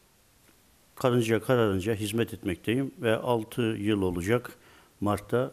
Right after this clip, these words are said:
bu cemevinin başkanlığını yapıyorum. Şimdi cemevlerinin sıkıntılarını birçok arkadaşlarımız bilirler. Böyle bir davete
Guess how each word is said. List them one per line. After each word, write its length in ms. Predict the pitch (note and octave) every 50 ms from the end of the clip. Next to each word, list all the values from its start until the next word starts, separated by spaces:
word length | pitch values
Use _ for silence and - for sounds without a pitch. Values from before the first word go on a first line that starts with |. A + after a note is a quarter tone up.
| -
bu 100 | - B2+
cemevinin 580 | A2+ A#2+ A#2 G#2+ G2 F#2+ G2 G2+ B2 C3+ A2+ A#2
başkanlığını 460 | A2 G#2+ - - G#2+ G#2 G2 F#2+ F#2
yapıyorum. 340 | F2 E2+ - F2 D#2 D#2 - - - - - - - - - - - - - - - - - -
Şimdi 200 | - - D3 C#3
cemevlerinin 760 | B2 D#3 E3 E3+ E3 D#3 D3 D#3 D3+ D3 D3 D#3+ D#3 D3 - - - _ - - _ _ _ _ _ -
sıkıntılarını 920 | - - - - - D3 C#3+ C#3 C#3 C3+ C3+ C3+ C3+ C3+ D3 D#3 D3+ C3
birçok 280 | C3+ C3 - D#3 C#3 C#3+
arkadaşlarımız 680 | B2+ A2+ B2+ B2+ A#2+ A2+ - - A#2+ A#2+ C#3+ C3+ A2+ A2+
bilirler. 340 | A2+ A2+ A2+ G#2+ G2+ F2 - - - - - - - - _ - - - - - - - - - - - - _ _ _ - -
Böyle 260 | C3+ C#3+ D#3 E3 D3
bir 340 | D3+ C3+ A2+ - - - - - - - - _ _ G#3 D#3+ A#2+ G#2+
davete 640 | A#2 A#2+ B2+ C3 B2 C3 C3 - - D3+ E3 E3+